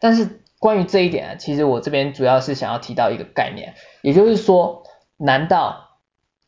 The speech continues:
我们不能同时解决生存和找到一份我真正喜欢做的工作吗？OK，呃，这也让我想到，我记得在哪一集 Podcast 有提到类似的想法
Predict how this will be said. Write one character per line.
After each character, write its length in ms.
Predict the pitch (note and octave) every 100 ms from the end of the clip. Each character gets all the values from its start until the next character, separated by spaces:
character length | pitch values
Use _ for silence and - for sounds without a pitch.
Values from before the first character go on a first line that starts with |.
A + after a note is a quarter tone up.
| _
我 140 | C#3
们 180 | C3+ B2
不 160 | - F3
能 140 | C#3
同 220 | - C3+
时 480 | C#3 C#3 B2+ C3 - _ _
解 240 | - B2
决 380 | F#2 A2+ - -
生 400 | - - D#3 D3+
存 400 | - D3 - - _ _
和 240 | - E3+ C3+
找 180 | A2
到 440 | B2+ C3 - - _
一 140 | A2+
份 360 | C3 E3+ C3 B2+ _ -
我 120 | G2+
真 260 | - E3+ E3+
正 180 | F3+ C3
喜 280 | - - A2
欢 380 | - B2+ D#3+ - _ _ _ _ _
做 160 | - C3+
的 120 | G#2+
工 280 | - B2 C3
作 160 | A#2
吗？ 220 | C2+ - - _ _ -
OK， 280 | - G#2 - - _ _ _ -
呃， 400 | B2+ B2 B2 A#2+
这 100 | - G3+
也 100 | D#3+
让 160 | F3
我 80 | D3
想 120 | D3
到， 160 | C3+ B2
我 120 | A2+
记 240 | - F3+
得 120 | D3+ C#3
在 160 | E3+
哪 140 | C3 B2+
一 40 |
集 80 | B2+
Podcast 480 | - C3 C3 A2 A2
有 80 | G2+
提 160 | G2+
到 360 | F#2+ A2+ A2 F#2
类 280 | A2+ C3+ B2+
似 280 | - B2
的 380 | F#2+ F2+ D#2+ D#2
想 320 | - - - C#3
法 420 | - G1+ - -